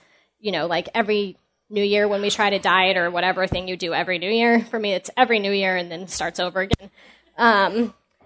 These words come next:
but, you know, sometimes you, like, go to bed because then you just stop thinking about eating, or,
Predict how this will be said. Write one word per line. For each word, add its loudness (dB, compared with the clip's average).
but, 4
you 6
know, 4
sometimes 0
you, -2
like, 0
go -6
to -4
bed 6
because -6
then -8
you -4
just -6
stop -2
thinking -10
about -2
eating, -4
or, -2